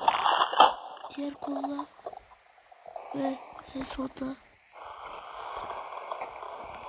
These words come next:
karnına. Tamamdır. Hallettim onun işini. Düzgünce piknik yapamadık. Neyse, hadi evimize gidelim.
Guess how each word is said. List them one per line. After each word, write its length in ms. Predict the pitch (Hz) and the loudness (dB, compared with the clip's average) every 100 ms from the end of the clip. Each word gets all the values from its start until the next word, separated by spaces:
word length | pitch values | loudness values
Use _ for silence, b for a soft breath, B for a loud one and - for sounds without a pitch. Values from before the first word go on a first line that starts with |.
| - - - - | 4 4 4 -8
karnına. 640 | - 247 233 233 - 220 - - - - - - - | -6 8 10 10 6 0 -4 -12 -12 -10 -8 -8 -10
Tamamdır. 640 | - 277 285 277 - 247 - - - - - - - - - - - - - - - - - - - - - - - - | -8 -2 -2 -2 -6 -10 -10 -16 -20 -20 -20 -20 -18 -16 -14 -14 -14 -16 -18 -20 -20 -20 -20 -16 -12 -8 -10 -10 -16 -16
Hallettim 520 | - 277 285 285 - 285 | 2 6 6 4 0 0
onun 240 | 277 - | -2 -4
işini. 400 | - - - 226 - - _ _ _ _ - - - _ _ _ - - - _ _ - - - - _ _ _ _ - | -6 -6 -4 -8 -10 -20 _ _ _ _ -20 -20 -20 _ _ _ -12 -10 -14 _ _ -20 -20 -20 -20 _ _ _ _ -2
Düzgünce 500 | 277 269 285 - 277 - - | 0 4 4 4 0 -2 -6
piknik 420 | 269 - 262 - | -6 -6 -8 -2
yapamadık. 480 | 254 254 247 220 220 - - - - | -2 -2 -4 -4 -10 -14 -20 -20 0
Neyse, 360 | 277 254 233 220 - - | 2 2 -2 -6 -12 -12
hadi 180 | 254 262 | -2 2
evimize 400 | 240 233 233 240 | 2 0 -6 -6
gidelim. 320 | 233 - 220 | -8 -8 -8